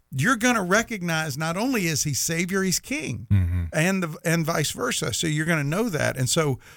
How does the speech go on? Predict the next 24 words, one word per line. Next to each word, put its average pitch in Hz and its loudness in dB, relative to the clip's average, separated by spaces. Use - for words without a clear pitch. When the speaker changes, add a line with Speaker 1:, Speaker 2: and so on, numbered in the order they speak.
Speaker 1:
uh, 139 0
so 165 0
Malachi 214 2
and 143 0
Isaiah 160 0
are 117 0
pointing 175 0
to 190 -2
that, 185 -2
that 139 0
the 135 0
forerunner's 175 2
coming, 160 0
and 120 0
Malachi 156 2
was 147 0
the 151 -2
last 143 0
word 131 0
of 113 -4
the 120 -4
Old 123 -4
Testament 127 -2
prophets. 117 -2